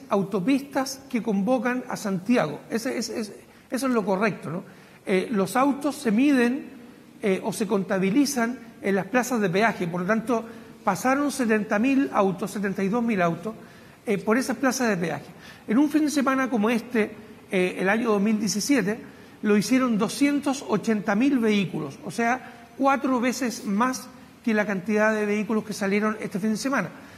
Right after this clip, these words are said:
Y es importante señalar que los autos se contabilizan, o los vehículos se contabilizan en las plazas de peaje, pero usted tiene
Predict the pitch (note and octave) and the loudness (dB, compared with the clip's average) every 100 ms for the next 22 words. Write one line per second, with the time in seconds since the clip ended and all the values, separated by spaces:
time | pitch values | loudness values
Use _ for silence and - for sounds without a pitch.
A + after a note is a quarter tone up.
0 | - - - B3 B3 C4 C4+ D4 C#4 C#4 | -20 -18 0 2 4 2 2 2 0 -2
1 | C#4 C4+ A#3 A3+ A3+ - A#3 G#3+ G3 - | -2 2 4 2 0 -6 2 2 2 -6
2 | - - - - - G3+ G3 G3 - A#3 | -18 -20 -20 -20 2 6 6 4 2 6
3 | C#4 C#4 D4+ C4 A#3+ A3+ F#3+ G3 F#3+ C4 | 6 6 2 2 2 2 2 2 4 4
4 | B3 G#3+ F#3 E3+ D#3 B3 B3+ F#3+ F3 E3 | 4 2 0 0 4 4 4 4 0 -4
5 | - - - - - G3+ G3 F#3 F#3+ F#3 | -12 -20 -20 -16 -4 -2 0 0 0 2
6 | G3 C#4 C4+ A#3+ C#4 G#3 G3 - C#4 - | 4 2 2 -2 -2 -2 -2 0 0 0
7 | B3+ G3+ F3 A#3 B3 D#3 - - - - | 0 0 2 2 0 -6 -12 -16 -20 -20
8 | - - G3+ - C#4+ C#4+ C#4+ D4 | -8 0 0 2 2 2 2 -2